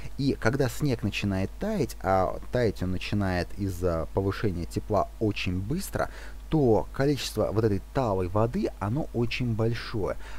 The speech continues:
А что такое овраг? Это как раз-таки дело рук талой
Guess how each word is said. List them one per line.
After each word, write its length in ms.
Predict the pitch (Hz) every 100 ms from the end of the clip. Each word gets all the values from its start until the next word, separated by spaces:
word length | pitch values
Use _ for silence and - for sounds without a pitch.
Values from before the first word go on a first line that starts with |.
| - -
А 220 | 107 90
что 160 | -
такое 400 | 170 123 - 107
овраг? 420 | 101 92 - - -
Это 180 | 151 -
как 200 | 165 -
раз-таки 760 | 165 - - 180 165 135 101 90 92
дело 400 | 113 131 87 92
рук 260 | 160 - - -
талой 440 | - 110 123 139